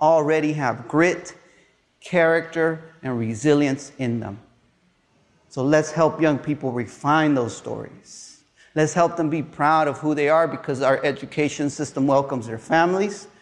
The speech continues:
their cultures, their communities, and the skill set they've learned to survive. And of course, the third strategy, being the most important,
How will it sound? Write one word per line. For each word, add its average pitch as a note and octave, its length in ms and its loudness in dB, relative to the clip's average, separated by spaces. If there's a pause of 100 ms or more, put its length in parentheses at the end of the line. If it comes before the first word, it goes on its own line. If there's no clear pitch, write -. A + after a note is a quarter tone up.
(180)
their B2 140 -4
cultures, E3 680 0 (260)
their B2+ 100 -2
communities, C#3 840 0 (220)
and B2+ 120 -2
the A#2 80 -2
skill D3+ 360 0
set C#3 320 -2
they've A#2+ 240 -6
learned B2+ 400 0
to A#2 100 -10
survive. G#2 960 -4 (1200)
And B2 140 -4
of A#2 120 -12
course, C#3 280 0
the B2 100 -4
third D3+ 340 2
strategy, A2+ 680 -6 (600)
being C#3+ 200 2
the B2 60 0
most D#3+ 360 2
important, A#2 480 -10